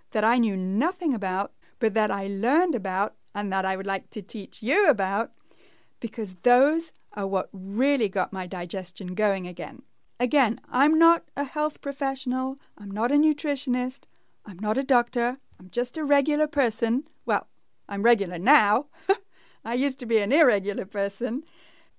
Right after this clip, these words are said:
And what I can tell you that worked for me is to add these probiotic foods to my diet. So homemade yogurt, homemade kefir, homemade kombucha,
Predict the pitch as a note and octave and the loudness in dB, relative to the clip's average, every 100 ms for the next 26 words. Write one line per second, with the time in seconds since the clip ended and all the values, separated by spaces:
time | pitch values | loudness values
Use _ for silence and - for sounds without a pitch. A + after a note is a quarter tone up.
0 | - A3 G#3 A#3 D4+ D4 A#3+ A#3 - B3 | -6 -4 0 0 -2 -4 -2 -4 -2 -4
1 | A#3 A3+ G3 - A3 C4 - C#4+ B3+ A#3+ | -2 -2 -4 -6 -4 -6 -6 -2 0 -2
2 | G#3 G#3+ _ _ _ - A#3 A3+ - B3 | -4 -10 _ _ _ -6 -4 -4 -4 -6
3 | - A#3+ C4+ C4+ C#4+ C#4+ - B3 A#3+ B3 | -6 -6 -6 -6 -6 -6 -8 -6 -4 -4
4 | A#3+ G#3+ G#3+ - - A3 F#3+ F#3+ - G#3 | -4 -6 -8 -16 -6 -4 -4 -8 -10 -8
5 | G3+ G3+ F#3+ - - - - F#3 - - | -6 -6 -8 -8 -14 -14 -10 -8 -10 -14
6 | _ _ _ - C4+ B3 A3 G3 F3+ - | _ _ _ -2 0 2 0 -4 -10 -14
7 | - A3+ D4 D4 C#4 - _ _ _ _ | -10 0 2 2 0 -2 _ _ _ _
8 | _ - C4 B3 A3 F#3 - - D4+ C#4+ | _ -4 0 0 -2 -8 -14 -8 -8 -6
9 | C#4 B3 A3 A#3 - _ _ _ _ D4+ | -4 -2 -2 -8 -16 _ _ _ _ 2
10 | D4 C4 B3 A3 - G3 C4+ C4 - A#3+ | 4 4 0 -4 -10 -6 -6 -6 -8 -10
11 | A3+ | -10